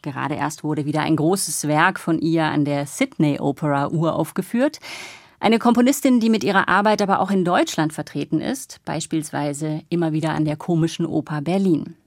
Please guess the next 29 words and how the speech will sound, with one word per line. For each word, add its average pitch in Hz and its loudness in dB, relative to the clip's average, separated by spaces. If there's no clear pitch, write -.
Frau 226 6
Katz-Czernin, 202 4
fangen 247 4
wir 233 2
mal 196 2
mit 185 0
den 170 4
Grundsatzfragen 135 0
an. 156 -4
In 175 2
der 170 6
Musikgeschichte 196 2
gibt's - -4
ja 165 2
diverse 160 2
Komponisten, 175 -2
die 165 -2
über 160 0
das 160 -4
Komponieren 185 2
gesagt 160 0
haben, 160 0
es - -10
quäle 175 -2
sie 160 -2
immer 175 2
wieder 165 0
ganz 160 -2
fürchterlich. 156 -2